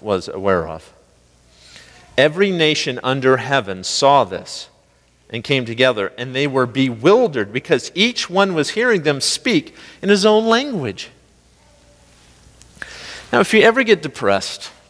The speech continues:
if you ever go to too many council meetings, or if you ever go to too many other types of organizational meetings,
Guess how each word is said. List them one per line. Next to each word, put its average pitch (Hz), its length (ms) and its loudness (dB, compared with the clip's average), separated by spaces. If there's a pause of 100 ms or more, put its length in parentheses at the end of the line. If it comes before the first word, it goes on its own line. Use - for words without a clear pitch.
(640)
if 139 180 -4
you 165 100 4
ever 208 180 4
go 170 160 4
to 147 100 -2
too 165 160 -6
many 147 180 -2
council 131 420 -4
meetings, 120 560 0 (300)
or 127 100 6
if 131 120 0
you 160 80 4
ever 185 160 2
go 180 180 2
to 143 140 -6
too 170 180 -6
many 156 280 0
other 139 200 0
types - 320 -4
of 113 100 -8
organizational 123 760 0
meetings, 101 560 -6